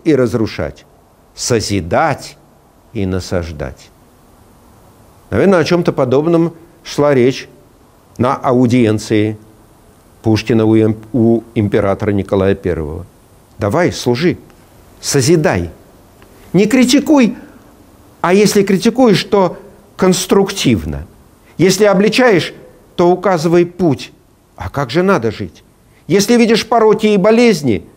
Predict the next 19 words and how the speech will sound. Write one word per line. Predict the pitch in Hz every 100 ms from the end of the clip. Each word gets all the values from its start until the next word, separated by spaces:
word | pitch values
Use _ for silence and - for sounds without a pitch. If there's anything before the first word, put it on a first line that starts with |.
| _ _ _
то | - 156
словом | 220 214 170 147
своим | 156 143 110 110 - _ _ 147
лечи, | 185 185 - - _ _ _ _ _ -
врачуй, | 98 135 185 - 220 113 - _ _ _ _ _ _
созидать | - 160 127 151 151 165 - - _ _ _ _ -
и | 156
насаждать». | 160 160 156 127 107 78 - - _ _ _ _ _ _ _ _ -
А | 123
перед | 143 147 151
этим, | 247 135 92 - _ _
конечно, | - 151 262 262 131
можно | 135 120 107 80 - _ _ _ _ _ _ -
искоренить | 156 - 202 208 180 104 - - _ _ _
скверну, | - - 156 123 - 80 78 _ _ _ -
если | 117 117 117
ты | 120
её | 104 98 104
видишь, | 190 135 -